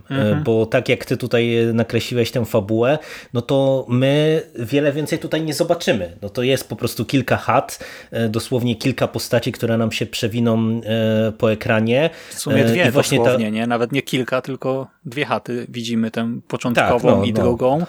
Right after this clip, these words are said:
Speaker 2: I widzimy
Speaker 1: Tak.
Speaker 2: tam jakieś wzgórze, na którym mieszka, e, lokalna taka wieszczka.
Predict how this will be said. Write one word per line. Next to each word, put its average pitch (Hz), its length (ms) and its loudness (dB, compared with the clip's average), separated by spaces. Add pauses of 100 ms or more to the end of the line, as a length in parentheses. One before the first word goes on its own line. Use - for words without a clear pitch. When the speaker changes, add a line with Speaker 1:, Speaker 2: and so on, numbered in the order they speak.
(340)
Speaker 2:
I 117 80 -4
widzimy 120 360 0
Speaker 1:
Tak. 123 80 -2
Speaker 2:
tam 123 280 0
jakieś 120 300 -2
wzgórze, 123 420 -2
na 120 100 0
którym 120 360 -2
mieszka, 117 580 -2 (360)
e, 113 40 -6
lokalna 117 500 0
taka 110 280 -2
wieszczka. 127 640 -2